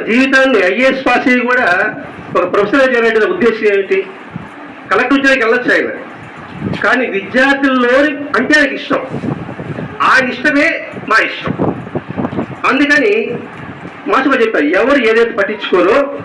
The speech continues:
దాన్ని పట్టించుకోమన్నారు, ఎవరైతే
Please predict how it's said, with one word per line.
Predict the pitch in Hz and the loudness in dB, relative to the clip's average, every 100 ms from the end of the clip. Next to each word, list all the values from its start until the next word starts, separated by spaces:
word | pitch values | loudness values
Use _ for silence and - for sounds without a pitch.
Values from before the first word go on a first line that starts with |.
| - | -4
దాన్ని | 294 196 196 | 0 0 0
పట్టించుకోమన్నారు, | 202 - - 117 107 - - - - - - - - - - - - 175 | -2 -2 -2 -2 -4 -8 -8 -8 -8 -10 -12 -12 -12 -10 -10 -10 -2 0
ఎవరైతే | 240 285 294 277 | 4 4 2 2